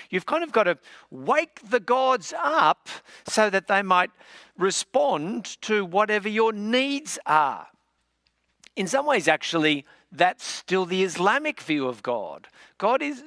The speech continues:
distant and he's not somebody you ask individual prayer points to. He's just watching from a distance, Allah,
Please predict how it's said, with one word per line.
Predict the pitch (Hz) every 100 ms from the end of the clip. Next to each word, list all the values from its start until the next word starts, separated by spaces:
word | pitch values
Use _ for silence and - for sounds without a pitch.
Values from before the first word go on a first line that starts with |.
| 285 131
distant | 269 262 - 196 156
and | 185
he's | 196 220
not | 285 277 _ _
somebody | - 202 180 160
you | 151 160 - -
ask | 170 190 - - - _ -
individual | 175 160 139 190 160 156 143
prayer | - 180 247
points | 233 151 127 -
to. | - 139
He's | 160
just | 156 190 -
watching | 139 226 285 - 175
from | 151 160 135
a |
distance, | 127 127 - 147
Allah, | - 143 135 170